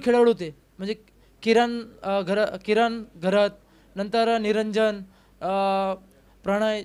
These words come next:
जयलीश, अ, तुषार हे सर्व बलाढ्य म्हणजे खेळाडू होते. नंतर उच्चडीतले प्रज्वल, अ, प्रज्वल होता, रा-, हरकेश, जयदीप हे सर्व खेळाडू होते. तेव्हा मला कव्हरच्या ठिकाणी फिल्डिंगसाठी उभा केला होता.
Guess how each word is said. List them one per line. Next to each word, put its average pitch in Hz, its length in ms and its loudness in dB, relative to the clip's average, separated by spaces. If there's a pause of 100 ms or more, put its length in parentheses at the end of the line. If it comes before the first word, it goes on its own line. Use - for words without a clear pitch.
(100)
जयलीश, 202 520 0 (340)
अ, 190 300 0 (120)
तुषार 202 380 2 (320)
हे 220 100 0
सर्व 240 180 0 (180)
बलाढ्य 214 460 2 (160)
म्हणजे 202 200 -4 (120)
खेळाडू 214 200 2
होते. 214 200 2
नंतर 214 240 0
उच्चडीतले 220 600 0
प्रज्वल, 208 680 0 (540)
अ, 196 540 2 (180)
प्रज्वल 208 280 6
होता, 208 360 4 (380)
रा-, 175 460 -2
हरकेश, 214 580 0 (420)
जयदीप 196 340 0
हे 208 140 -2
सर्व 277 320 4 (100)
खेळाडू 226 220 2
होते. 220 240 0 (560)
तेव्हा 269 360 4 (520)
मला 254 380 2 (380)
कव्हरच्या 254 340 2
ठिकाणी 254 300 -2
फिल्डिंगसाठी 233 600 -2
उभा 220 260 0
केला 196 200 0
होता. 160 260 -4